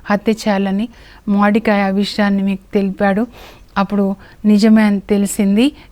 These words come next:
మీరు ఎంక్వైరీ చేస్తే వాళ్ళని చంపేశారు. మోర్డెకాయ్ నా ప్రాణాన్ని కాపాడితే నేనేమన్నా ఆయనకి బహుమతి ఇచ్చానంటే, 'లేదు మహారాజా.' అయితే ఎవరక్కడ అనగానే హమాన్ వస్తాడనమాట. రాజు దగ్గర పర్మిషన్ తీసుకొని మోర్డెకాయ్ని ఉరి తీయాలని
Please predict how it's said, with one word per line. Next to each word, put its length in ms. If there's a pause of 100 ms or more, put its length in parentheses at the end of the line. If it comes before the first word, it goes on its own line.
(120)
మీరు 180
ఎంక్వైరీ 480
చేస్తే 320 (300)
వాళ్ళని 280
చంపేశారు. 640 (500)
మోర్డెకాయ్ 580
నా 100
ప్రాణాన్ని 480
కాపాడితే 480
నేనేమన్నా 600 (320)
ఆయనకి 320
బహుమతి 480
ఇచ్చానంటే, 520
'లేదు 340
మహారాజా.' 500 (460)
అయితే 220
ఎవరక్కడ 520
అనగానే 480 (300)
హమాన్ 320
వస్తాడనమాట. 640 (640)
రాజు 240
దగ్గర 200
పర్మిషన్ 600
తీసుకొని 400
మోర్డెకాయ్ని 640
ఉరి 200
తీయాలని 500